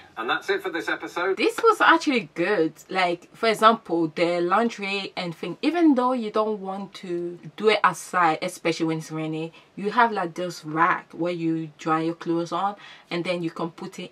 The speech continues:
Speaker 2: inside your house or outside your house if you want to. That's the one we have in my house. Um, but we mostly leave it in the house because when we go out and then we don't know if it's raining or not,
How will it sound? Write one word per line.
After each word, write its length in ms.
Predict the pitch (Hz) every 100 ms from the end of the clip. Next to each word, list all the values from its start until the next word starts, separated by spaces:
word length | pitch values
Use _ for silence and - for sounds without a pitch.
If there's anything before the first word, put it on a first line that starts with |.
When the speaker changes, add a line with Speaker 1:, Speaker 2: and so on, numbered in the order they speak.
| -
Speaker 2:
inside 480 | 175 185 - 180 170
your 80 | 170
house 340 | 165 160 165
or 180 | - 156 -
outside 340 | 156 147 156 147
your 80 |
house 280 | 156 143 156
if 160 | 156 -
you 60 |
want 220 | 151 147 -
to. 160 | 151 151 - -
That's 180 | 175 175
the 60 | 180
one 180 | 175 165
we 120 | 180
have 260 | 160 147
in 100 | 147 151
my 100 | 156
house. 400 | 151 156 156 - - - - -
Um, 260 | 185 170 170
but 140 | 180
we 100 | 240
mostly 340 | 262 254 220 180
leave 160 | 175 165
it 100 | 165
in 160 | 160 165
the 80 | 160
house 300 | 160 160 -
because 380 | 156 165 156 -
when 160 | 165 208
we 100 | 185
go 140 | 180
out 240 | 170 170 -
and 120 | 160
then 360 | 160 160 160 165 _ -
we 140 | 156
don't 180 | 160 180
know 300 | 175 165 151 - _ _ -
if 140 | 196
it's 140 | 180
raining 260 | 156 170 165
or 100 | 160
not, 360 | 165 170 -